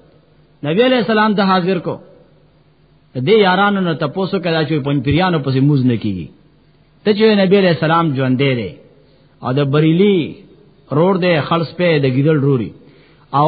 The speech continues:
هغه وته ژوندی ها-، ژوندی یو هاتو ته، هغه وته حاضر ناظر ته، ته ژوندی وي.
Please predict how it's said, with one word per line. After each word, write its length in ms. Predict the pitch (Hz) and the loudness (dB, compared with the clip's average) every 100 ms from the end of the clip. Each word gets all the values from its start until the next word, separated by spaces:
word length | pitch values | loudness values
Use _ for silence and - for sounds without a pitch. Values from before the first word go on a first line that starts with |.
| 156 | 2
هغه 320 | 165 190 247 | 2 2 2
وته 220 | 233 202 | 2 0
ژوندی 360 | 165 180 175 220 | 0 0 0 0
ها-، 300 | 175 160 147 143 | 0 -2 -4 -4
ژوندی 240 | 160 170 | -2 0
یو 200 | 233 208 | 2 2
هاتو 380 | 160 151 139 180 | 0 0 0 -2
ته، 320 | 170 156 117 - - _ 139 | -2 -4 -4 -10 -20 _ -2
هغه 120 | 185 | 0
وته 160 | 196 175 | 0 0
حاضر 380 | 165 160 202 233 | 0 2 2 2
ناظر 420 | 220 185 202 185 | 0 0 0 0
ته، 200 | 190 170 | -2 -2
ته 120 | 135 | -4
ژوندی 400 | 120 120 117 117 | -6 -6 -6 -6
وي. 140 | 95 | -8